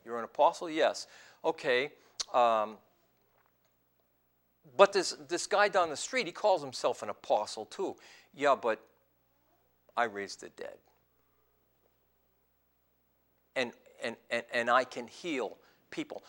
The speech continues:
Not just people who believe, but anyone my shadow runs over. It's a sign to authenticate the message and the messenger.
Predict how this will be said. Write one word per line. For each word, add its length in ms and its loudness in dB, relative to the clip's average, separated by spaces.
Not 320 8
just 260 2
people 340 -2
who 280 -4
believe, 720 -4
but 160 2
anyone 500 -2
my 240 -2
shadow 840 -2
runs 340 -12
over. 120 -18
It's 180 -10
a 80 -8
sign 540 0
to 140 -6
authenticate 960 -2
the 140 2
message 800 0
and 240 -2
the 80 0
messenger. 560 -4